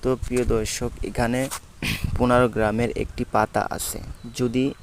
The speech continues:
অনেকেই জিজ্ঞেস করে থাকবেন যে, "ভাই, এটার ব্যবহার বিধি, এ, কীরকম করতে হয়?" তো দর্শক, আঠারো লিটার বা ষোলো লিটারের যে ডিলার ড্রামগুলা থাকে, স্প্রে ড্রাম, সেই ড্রামে ষোলো গ্রামের একটি প্যাকেট ঢেলে আপনি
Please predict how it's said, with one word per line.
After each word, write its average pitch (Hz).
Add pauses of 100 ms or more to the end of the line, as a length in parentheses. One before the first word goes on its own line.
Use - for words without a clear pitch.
অনেকেই 123
জিজ্ঞেস 117
করে 117
থাকবেন 110
যে, 107
"ভাই, 110 (320)
এটার 117
ব্যবহার 117
বিধি, 113 (600)
এ, 101 (240)
কীরকম 123
করতে -
হয়?" 90
তো 117
দর্শক, 127 (200)
আঠারো 127
লিটার 123
বা 110
ষোলো 117
লিটারের 110
যে 117
ডিলার 107
ড্রামগুলা 110
থাকে, 107
স্প্রে -
ড্রাম, 104 (640)
সেই 123
ড্রামে 113
ষোলো 117
গ্রামের 110
একটি 110
প্যাকেট 110 (100)
ঢেলে 107
আপনি 113